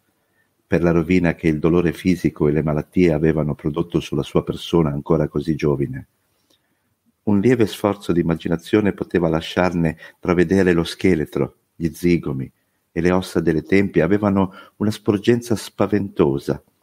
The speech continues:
L'esiguità del suo collo formava un contrasto vivissimo con la grossezza della sua testa, di cui un ricco volume di capelli neri, folti, lunghissimi, quali non vidi mai in altra donna,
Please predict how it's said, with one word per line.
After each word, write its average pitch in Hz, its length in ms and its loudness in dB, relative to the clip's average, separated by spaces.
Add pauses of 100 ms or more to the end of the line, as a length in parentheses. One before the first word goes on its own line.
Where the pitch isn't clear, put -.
(600)
L'esiguità 85 560 0
del 80 160 -2
suo 80 220 -4
collo 87 300 0
formava 85 440 0
un 85 100 0
contrasto 85 640 -2
vivissimo 82 640 -2
con - 140 -4
la 80 100 2
grossezza 80 560 -2
della 73 200 -2
sua 71 160 -8
testa, - 520 -8 (680)
di 95 120 0
cui 104 260 4
un 90 200 2
ricco 92 380 0
volume 90 400 2
di 82 100 -2
capelli 85 480 0
neri, 76 480 0 (540)
folti, 76 560 -2 (520)
lunghissimi, 82 960 -2 (240)
quali 107 300 2
non 101 240 0
vidi 101 260 0
mai 82 340 2
in 69 100 -4
altra 71 300 -2
donna, 71 480 -2